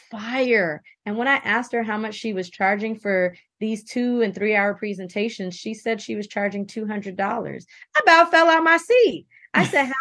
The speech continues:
Speaker 1: many did you do last year?" She was like, "a hundred and twenty-five." Ma'am. No, ma'am. No, ma'am. I don't ever wanna hear this news again. Next year, it better be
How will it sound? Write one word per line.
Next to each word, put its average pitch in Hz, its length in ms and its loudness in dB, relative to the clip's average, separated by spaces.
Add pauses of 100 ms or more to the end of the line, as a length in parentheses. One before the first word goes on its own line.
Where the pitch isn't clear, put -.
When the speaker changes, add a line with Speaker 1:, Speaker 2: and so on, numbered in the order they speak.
Speaker 1:
many 302 200 -4
did 285 180 -4
you 294 100 -2
do 349 300 4
last 185 340 0
year?" 156 220 -8
She 262 200 -6
was 285 160 -6
like, 208 280 2
"a 175 100 -2
hundred 196 320 -4
and 180 140 -4
twenty-five." 175 680 -6 (440)
Ma'am. 277 1400 4 (600)
No, 320 380 6 (460)
ma'am. 339 340 8 (380)
No, 269 600 2
ma'am. 262 540 2 (160)
I 262 120 4
don't 269 200 0 (140)
ever 269 280 4
wanna 254 220 -2
hear 226 300 0
this 220 240 -4
news 220 340 -6
again. 160 720 -4 (420)
Next 247 520 0
year, 262 340 4
it 208 220 0
better 254 280 4
be 170 480 -2